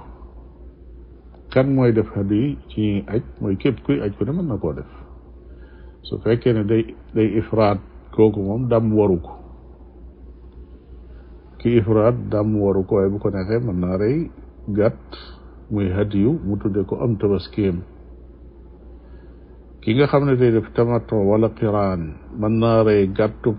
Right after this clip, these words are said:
tamattu am ak gàttub qiraanam ba noppi, reyaat beneenub gàtt boo xam ne hadiyu la ko tudde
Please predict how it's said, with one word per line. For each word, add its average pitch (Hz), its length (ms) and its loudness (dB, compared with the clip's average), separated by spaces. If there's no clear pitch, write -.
tamattu 101 420 -2
am 113 240 0
ak 110 120 -2
gàttub 113 380 0
qiraanam 101 560 0
ba 113 80 2
noppi, 131 340 0
reyaat 113 420 4
beneenub 120 500 2
gàtt 110 220 0
boo 110 160 2
xam 104 120 -2
ne 104 60 -4
hadiyu 110 360 4
la 101 100 2
ko 95 120 -6
tudde 98 400 -4